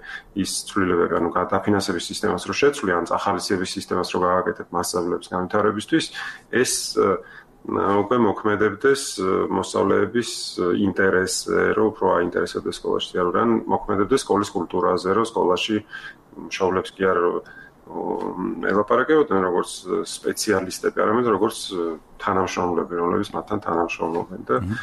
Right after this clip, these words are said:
Speaker 1: ასე შემდეგ. და ეხლა მინისტრის გამოსვლაც პრინციპში, ხო, ის, ის მექანიზმები, რაზეც საუბრობ და პრინციპში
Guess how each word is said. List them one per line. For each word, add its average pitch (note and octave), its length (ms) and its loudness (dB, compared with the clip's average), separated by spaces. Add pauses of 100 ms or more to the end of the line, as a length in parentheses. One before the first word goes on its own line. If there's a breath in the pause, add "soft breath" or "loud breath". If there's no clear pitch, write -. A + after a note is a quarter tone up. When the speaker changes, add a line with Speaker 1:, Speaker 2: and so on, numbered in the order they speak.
(400 loud breath)
Speaker 1:
ასე F#2 260 -6
შემდეგ. F2 400 0
და - 140 -14 (460 loud breath)
ეხლა A#2 160 -2
მინისტრის B2+ 400 4
გამოსვლაც C3+ 640 4
პრინციპში, B2+ 600 0 (580)
ხო, - 240 0 (140)
ის, G2 260 0
ის A2 200 0 (140)
მექანიზმები, A2+ 720 2
რაზეც F#2+ 340 -2 (380)
საუბრობ G2+ 640 0
და D#3+ 200 4
პრინციპში C3+ 560 0